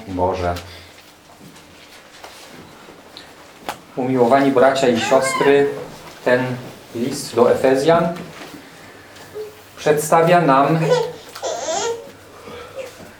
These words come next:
jak najwyższe myśli odnośnie naszego stanowiska,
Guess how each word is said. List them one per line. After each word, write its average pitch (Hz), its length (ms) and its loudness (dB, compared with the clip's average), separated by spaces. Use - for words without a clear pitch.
jak 127 220 0
najwyższe 143 600 0
myśli 175 560 -2
odnośnie 143 720 2
naszego 147 640 4
stanowiska, 143 960 0